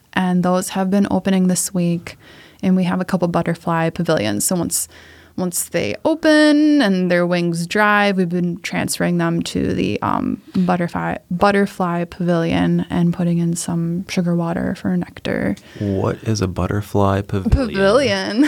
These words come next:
Speaker 1: <laughs> This is what it's called. So it's these sort of inexpensive, like, butterfly kind of screened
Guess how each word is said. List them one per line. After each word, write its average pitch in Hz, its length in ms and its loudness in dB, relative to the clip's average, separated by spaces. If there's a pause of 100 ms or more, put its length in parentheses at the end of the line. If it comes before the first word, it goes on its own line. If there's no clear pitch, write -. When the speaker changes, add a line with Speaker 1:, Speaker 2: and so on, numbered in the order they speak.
Speaker 1:
<laughs> - 40 -6 (840)
This - 160 -12
is - 220 -8
what 277 260 0
it's - 200 -4
called. - 760 -2 (560)
So 294 340 2
it's - 320 0
these 302 280 -2
sort 302 260 2
of 285 180 0
inexpensive, 196 1000 -2
like, 185 240 -2 (200)
butterfly 277 960 0
kind 214 340 -6
of 185 540 -8 (400)
screened 233 1000 2